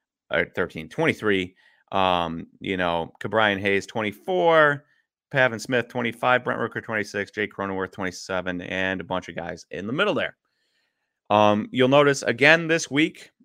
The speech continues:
that if I have their levels, if it says triple A, I don't know why I put Sheraton Apostle triple A, double A rookie.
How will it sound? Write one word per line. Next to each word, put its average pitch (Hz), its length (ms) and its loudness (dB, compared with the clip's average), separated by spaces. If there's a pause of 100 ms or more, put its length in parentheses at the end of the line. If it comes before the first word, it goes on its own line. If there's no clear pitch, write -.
(220)
that 120 540 4
if 120 260 2
I 113 200 6
have 120 560 4 (1500)
their 113 240 6
levels, 185 500 4 (840)
if 123 140 -4
it 127 100 -4
says 160 200 0
triple 180 360 0
A, 165 200 6
I - 100 -2
don't 190 120 -8
know 147 80 -2
why 123 200 4
I - 20 2
put - 320 -4
Sheraton 110 320 -4
Apostle 95 440 -6
triple 98 280 -10
A, 90 80 -4
double 87 260 -4
A 87 100 -4
rookie. 110 420 -6